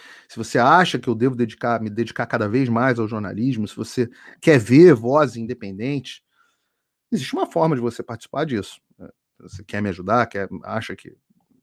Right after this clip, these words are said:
que, que isso é bacana, que o trabalho que eu faço é bom,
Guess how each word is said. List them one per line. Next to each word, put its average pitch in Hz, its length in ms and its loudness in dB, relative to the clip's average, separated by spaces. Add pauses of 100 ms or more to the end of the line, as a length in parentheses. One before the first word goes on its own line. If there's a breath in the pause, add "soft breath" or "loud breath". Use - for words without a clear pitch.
que, 90 240 -20 (240)
que - 140 -14
isso - 180 -10
é - 20 -6
bacana, 113 500 0
que - 120 -16
o 107 60 -20 (180)
trabalho 95 300 -6
que - 60 -16
eu 95 60 -14
faço - 240 -12
é 113 40 -4
bom, 131 320 -4